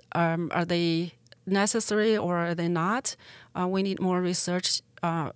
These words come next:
in, in Washington State. We also need more research to establish, uh, critical levels for soil tests and tissue tests. And you also ask,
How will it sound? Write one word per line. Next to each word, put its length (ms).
in, 500
in 160
Washington 400
State. 280
We 160
also 360
need 160
more 200
research 580
to 120
establish, 920
uh, 300
critical 320
levels 420
for 220
soil 260
tests 440
and 420
tissue 280
tests. 580
And 200
you 100
also 380
ask, 380